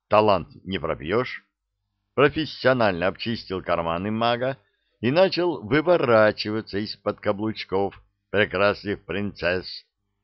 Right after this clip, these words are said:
которые старательно топтали его ногами. Арчибальд, конечно, мог бы защищаться более рьяно,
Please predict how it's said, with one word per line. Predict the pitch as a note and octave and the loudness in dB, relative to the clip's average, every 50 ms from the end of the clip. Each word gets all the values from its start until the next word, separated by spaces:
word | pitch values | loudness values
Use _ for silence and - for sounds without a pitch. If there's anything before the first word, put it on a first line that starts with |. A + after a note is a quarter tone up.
| _ _ _ | _ _ _
которые | - F2 - - G2+ G#2 G2 F#2+ F#2 F#2 F2 | -6 -4 0 2 2 4 4 2 0 0 -2
старательно | - - - - D2+ C#2 C#2+ E2 G#2 A#2+ A#2+ A#2 - - A2 A2 A2 A2 G#2+ G#2 | -4 -8 -8 -6 -4 -2 0 2 2 2 2 0 0 -4 -6 -6 -4 -4 -4 -4
топтали | - - G2+ F#2+ - _ F#2 F2 F2 F2 F2+ | -2 -2 -2 -2 -2 _ -2 -2 0 -2 -2
его | F2+ F2 E2 D2 D2+ D#2+ | -4 -4 -4 -4 -4 -4
ногами. | D#2+ E2+ E2+ C#2+ C#2 C2+ B1 - A1 A1 G#1 - _ _ _ _ _ _ _ _ _ _ _ _ _ _ _ _ _ _ _ _ _ _ _ _ _ _ | -4 -4 -4 -2 -2 -2 -4 -6 -8 -12 -16 -20 _ _ _ _ _ _ _ _ _ _ _ _ _ _ _ _ _ _ _ _ _ _ _ _ _ _
Арчибальд, | - A#2 G#2+ - C#3 C3 E3 E3 D#3+ D3 - - - - | -2 -2 -2 -4 -2 0 2 2 2 0 -6 -14 -8 -2
конечно, | - B2+ C3 C#3 C#3 C#3 C3+ A#2 - - B2+ C3 | -2 0 0 0 0 0 0 -2 -4 -6 -6 -4
мог | C3 C3+ C#3 C#3 C#3 C3 A#2 | -2 0 2 2 2 0 0
бы | A#2+ A#2+ | -4 -4
защищаться | G#2+ F#2 G#2+ G#2 - - A2 G2+ - - A2+ A2+ A2+ G2+ - - A2 A2 | -4 -4 -6 -8 -8 -8 -10 -10 -6 -2 0 0 0 -2 -4 -4 -6 -4
более | F#2+ F#2 A#2+ B2 A#2+ A2+ G#2+ G#2+ A2 A2 G#2+ | -4 -4 -2 0 0 0 0 0 0 0 0
рьяно, | G2 A2+ A#2+ B2 B2 A#2 A2 G2 E2 C#2 A#1+ A1+ A1 - | -2 -2 -2 0 0 0 0 0 -2 -4 -6 -12 -14 -16